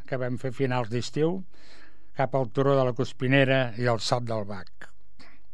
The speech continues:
Un cop arribats a la població de Figaró, cal creuar el pont de Coura, la C disset, que ens situa davant de l'estació del tren. Aquí girem cap a la dreta. Conduïm per tot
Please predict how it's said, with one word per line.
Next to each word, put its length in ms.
Un 160
cop 180
arribats 460
a 80
la 80
població 540
de 100
Figaró, 460
cal 200
creuar 340
el 100
pont 400
de 80
Coura, 400
la 160
C 240
disset, 400
que 140
ens 160
situa 400
davant 320
de 80
l'estació 480
del 160
tren. 320
Aquí 240
girem 380
cap 160
a 100
la 80
dreta. 380
Conduïm 640
per 160
tot 160